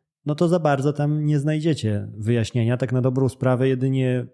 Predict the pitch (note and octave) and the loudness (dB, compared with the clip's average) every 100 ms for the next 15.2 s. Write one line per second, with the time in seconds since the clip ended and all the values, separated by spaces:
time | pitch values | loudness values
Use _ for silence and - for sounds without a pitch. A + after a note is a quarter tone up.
0 | _ - A2+ A2+ B2+ A2+ A#2+ A#2+ A#2 A2 | _ -8 -4 2 2 2 -2 -2 -4 -8
1 | G#2 A#2+ - A#2 B2 A2 A2+ A2 A2 - | -4 -4 -2 -2 -2 0 -2 -2 -4 -6
2 | G#2 A2+ A2+ A2 A2 G2+ G#2+ G#2+ A2 G#2 | -2 -2 0 -2 -2 -2 -2 0 0 0
3 | A2 A2 G#2+ G2+ - G#2+ G2+ - G2+ F2 | 0 2 0 -2 -4 -2 -2 -4 -6 -2
4 | A2+ A2+ A2 G#2+ A2+ A2+ A2 - G2+ G#2+ | 0 2 2 2 2 2 0 0 -2 -4
5 | - G#2+ G#2+ - G#2 B2+ A2+ A2 - G#2+ | -4 0 0 0 -2 0 2 0 0 0
6 | A2+ A2 G2+ A#2 G#2+ - G#2 G#2 A2+ A2 | 0 -2 -2 -2 -2 -2 -4 -2 -2 0
7 | A2 A2 G#2+ A2+ A2+ A#2 A#2 A2+ A2+ A2 | -2 -4 -2 0 2 2 2 2 0 0
8 | A2 G#2+ A2+ A2 A#2 A2 G#2+ C3 A#2 F#2+ | 0 0 0 0 2 0 0 0 0 0
9 | C3 F3 _ _ _ - - - - _ | -2 -4 _ _ _ -20 -20 -20 -20 _
10 | _ - E3+ C#3 D3+ C#3+ C#3 C3+ A#2+ - | _ -2 0 0 0 2 2 0 -2 -2
11 | C#3+ C#3+ C#3 C3 - B2 A#2+ A#2 A#2+ A2 | 0 0 0 -2 -2 0 0 0 -2 -2
12 | B2 A#2 A2 F#2+ E2+ _ _ _ _ _ | 0 2 0 -4 -14 _ _ _ _ _
13 | _ _ _ _ - B2 B2+ C3 - - | _ _ _ _ -2 0 0 0 -2 0
14 | D3+ - B2 A2 A2+ A#2 A#2 A2 G#2+ - | 0 0 -2 2 2 0 -2 -2 -2 -2
15 | B2+ | -4